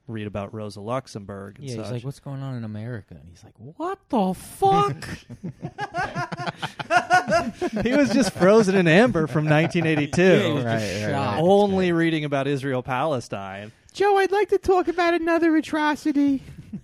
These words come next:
Speaker 3: <laughs> People identifying as cats.
Speaker 2: I told you my sister told me that, right?
Speaker 3: What?
Speaker 1: Yeah.
Speaker 3: Oh,
Speaker 2: That,
Speaker 3: yeah.
Speaker 2: this, that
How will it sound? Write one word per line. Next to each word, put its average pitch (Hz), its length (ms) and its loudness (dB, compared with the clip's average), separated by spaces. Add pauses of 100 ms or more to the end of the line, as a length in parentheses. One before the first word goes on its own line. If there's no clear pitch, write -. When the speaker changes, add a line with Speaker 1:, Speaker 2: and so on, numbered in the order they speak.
(1400)
Speaker 3:
<laughs> - 160 -16 (1300)
People 330 340 0
identifying 311 840 -2
as 294 160 -2
cats. 294 640 -6 (1500)
Speaker 2:
I 139 80 -8
told 131 220 -6
you 135 60 -8
my 107 100 -10
sister 117 300 -12
told 95 200 -20
me 98 60 -20
that, 92 220 -20
right? 98 180 -18 (120)
Speaker 3:
What? 92 140 -2
Speaker 1:
Yeah. 107 220 -4 (280)
Speaker 3:
Oh, - 60 -8
Speaker 2:
That, 98 160 -6
Speaker 3:
yeah. - 80 -8
Speaker 2:
this, - 320 -10
that 139 220 -6